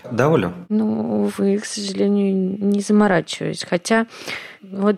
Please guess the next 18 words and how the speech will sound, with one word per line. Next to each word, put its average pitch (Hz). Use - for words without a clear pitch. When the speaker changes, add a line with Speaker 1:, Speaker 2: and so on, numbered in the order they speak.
Speaker 2:
недавно 214
встала 185
такая 170
задача, 175
типа, 185
«А 170
давайте 175
оптимизируем 170
нашу 170
графику, 185
она, 175
типа, -
какая-то 175
тяжелая». 160
Но 185
так 185
как, 185
э, 175